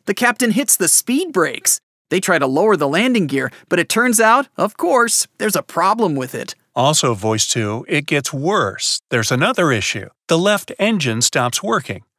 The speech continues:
Speaker 2: But still, our pilots manage to land it.
Speaker 1: And since they can't get informed properly about the situation,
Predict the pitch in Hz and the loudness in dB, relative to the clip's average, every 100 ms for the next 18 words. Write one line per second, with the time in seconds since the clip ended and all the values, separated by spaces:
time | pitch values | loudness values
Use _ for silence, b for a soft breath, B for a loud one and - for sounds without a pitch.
0 | _ - 196 - 254 151 151 - 131 170 | _ -4 -2 0 2 0 -2 -6 -6 -6
1 | - 139 147 160 - 107 101 113 131 - | -6 -4 -4 -4 -4 -4 -2 0 -2 -2
2 | 165 156 107 85 92 - _ _ _ 175 | -2 0 -2 -4 -10 -16 _ _ _ 0
3 | 180 269 226 170 - 220 196 190 165 - | 0 2 2 0 0 -2 0 0 0 -2
4 | 247 233 - - 220 285 247 180 147 156 | 0 0 -2 -2 0 2 2 2 2 0
5 | 156 - - 175 185 220 269 294 | 0 -2 0 2 2 2 -2 -2